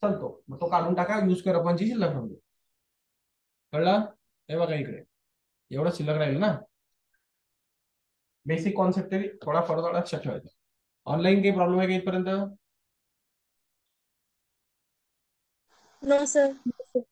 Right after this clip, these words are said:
Speaker 1: हा, लक्ष द्या इकडे. त्यानंतर time period in a uniform circular motion. आता हे circular मोशनचे topic आहेत थोडे, इथपर्यंत actually असतं ते.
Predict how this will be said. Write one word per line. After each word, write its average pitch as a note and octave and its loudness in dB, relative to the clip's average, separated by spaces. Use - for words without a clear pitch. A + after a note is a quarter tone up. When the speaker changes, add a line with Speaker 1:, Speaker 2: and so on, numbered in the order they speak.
Speaker 1:
हा, C#3+ -6
लक्ष E3+ -2
द्या D3+ 0
इकडे. A#2 -6
त्यानंतर F3+ 2
time F3+ 4
period G3+ 4
in F3+ 0
a F#3 4
uniform F#3 4
circular D#3+ 0
motion. C#3+ -8
आता E3 -6
हे F3 -2
circular E3+ 0
मोशनचे F3+ 0
topic D#3+ -2
आहेत D3 -6
थोडे, C3+ -6
इथपर्यंत D#3+ -4
actually D#3+ -4
असतं C3+ -8
ते. - -14